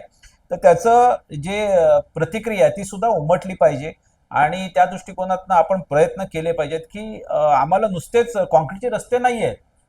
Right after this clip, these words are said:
तर आमच्या घरातला प्रत्येक माणूस सुरक्षित असला पाहिजे, ही सुद्धा भूमिका आपली असली पाहिजे आणि त्यात काही चुकीचं नाहीये.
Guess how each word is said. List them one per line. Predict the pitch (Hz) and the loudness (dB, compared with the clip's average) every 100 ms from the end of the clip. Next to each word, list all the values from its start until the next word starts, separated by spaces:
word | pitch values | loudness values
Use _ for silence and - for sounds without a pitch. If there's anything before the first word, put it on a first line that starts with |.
| - | -6
तर | 175 196 | -2 0
आमच्या | 131 135 139 196 | 0 -2 -2 0
घरातला | 190 147 156 165 185 | 0 4 4 4 -2
प्रत्येक | 190 143 - 190 | -4 -8 -12 -10
माणूस | 160 127 180 | -4 -4 -4
सुरक्षित | - 135 147 - 151 | -10 -10 -10 -6 -4
असला | 113 - | -2 -2
पाहिजे, | 156 139 123 | -2 -2 -8
ही | 131 165 | -10 -10
सुद्धा | 190 208 | -8 -8
भूमिका | 160 131 160 196 | -8 -10 -10 -12
आपली | 196 - - 160 | -10 -12 -8 -4
असली | 120 - 170 | -4 -6 -10
पाहिजे | 156 131 | -8 -8
आणि | 147 | -8
त्यात | 185 | -8
काही | 190 220 | -8 -10
चुकीचं | 208 190 220 220 | -12 -12 -6 -4
नाहीये. | 185 127 98 | -4 -6 -10